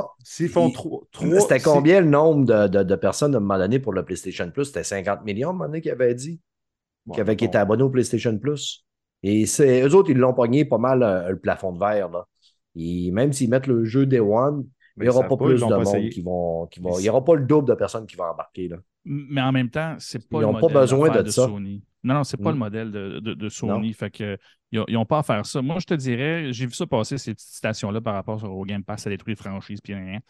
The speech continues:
Speaker 3: C'est semi-vrai, de un, mais de deux, l'industrie s'est mise dedans tout seul.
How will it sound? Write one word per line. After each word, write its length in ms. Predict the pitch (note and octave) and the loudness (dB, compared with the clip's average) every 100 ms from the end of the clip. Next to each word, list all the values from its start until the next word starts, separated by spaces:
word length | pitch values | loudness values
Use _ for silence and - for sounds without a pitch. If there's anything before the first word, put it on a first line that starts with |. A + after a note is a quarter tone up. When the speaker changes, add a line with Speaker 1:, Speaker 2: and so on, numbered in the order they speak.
| _ _ _ _ _ | _ _ _ _ _
Speaker 3:
C'est 220 | - B2 | -12 -10
semi-vrai, 640 | - G#3+ F#3 B2+ A2 C3 | -4 2 2 2 0 -2
de 140 | C3 A2+ | 0 -2
un, 260 | G#2 A#2+ D#3+ _ _ - | -2 -6 -6 _ _ -10
mais 80 | A2+ | -4
de 160 | D3 | -2
deux, 460 | F3+ C3+ D#3 E3 - _ _ _ - | -2 0 -2 -4 -8 _ _ _ -6
l'industrie 420 | C#3+ C#3 - F3 | -4 -4 -10 -12
s'est 160 | - | -4
mise 160 | A#2 A2+ | -2 -2
dedans 280 | G#2+ C3 D3 - | -4 -6 -6 -8
tout 140 | - F3 | -10 -10
seul. 420 | - A2 G2+ | -8 -8 -8